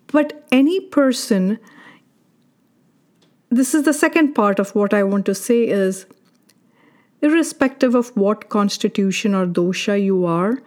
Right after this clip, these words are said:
there is a journey in the depression.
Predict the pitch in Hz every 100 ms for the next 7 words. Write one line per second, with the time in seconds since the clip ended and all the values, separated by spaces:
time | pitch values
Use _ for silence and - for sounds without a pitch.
0 | - - _ 240 254 349 - 277 185 208
1 | 214 220 233 175 - - 196 185 180 -
2 | 185 180 - - 165